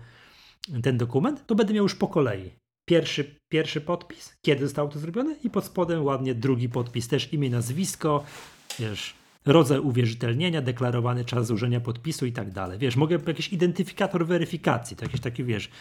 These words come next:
kilkudziesięcioznakowy, mm, wiesz, klucz jakiś taki, wiesz, mogę P D F-a pobrać, yy, P D F-a pobrać z ty-, z tym wszystkim, jakieś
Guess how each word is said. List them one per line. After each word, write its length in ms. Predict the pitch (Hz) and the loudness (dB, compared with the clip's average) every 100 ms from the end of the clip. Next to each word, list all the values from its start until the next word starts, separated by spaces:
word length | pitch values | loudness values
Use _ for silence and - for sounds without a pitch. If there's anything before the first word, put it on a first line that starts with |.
| - - - - _ 110 | -20 -20 -20 -20 _ -4
kilkudziesięcioznakowy, 1400 | 151 151 139 - 160 147 151 143 147 151 139 143 143 - - _ _ _ | 0 0 2 2 2 4 4 4 2 2 4 4 2 -2 -20 _ _ _
mm, 680 | 165 127 127 127 127 127 127 | -8 -6 -4 -2 -2 0 0
wiesz, 560 | 110 95 - - - - _ - | 0 0 -8 -12 -16 -20 _ 2
klucz 380 | 170 110 - | 2 2 -2
jakiś 320 | 98 - 101 - | -10 -10 -12 -12
taki, 300 | 98 - 113 | -12 -8 -8
wiesz, 140 | 101 | -2
mogę 240 | 160 170 | 0 0
P 140 | 175 175 | 0 2
D 200 | 180 208 | 2 2
F-a 220 | - 135 | 2 0
pobrać, 520 | 123 117 101 101 - - - - - _ | -2 -4 -6 -8 -12 -18 -20 -20 -20 _
yy, 1040 | 113 107 101 95 95 95 95 95 95 95 95 | -8 -6 -6 -6 -8 -8 -8 -8 -8 -10 -4
P 100 | 147 | -2
D 140 | 180 | 0
F-a 200 | 208 156 | 0 0
pobrać 400 | 117 110 98 90 | -2 -4 -6 -8
z 140 | - - | -10 -6
ty-, 140 | 131 | -6
z 200 | 120 - | -6 -10
tym 140 | 107 | -12
wszystkim, 280 | 110 110 120 | -12 -8 -6
jakieś 180 | 120 | -6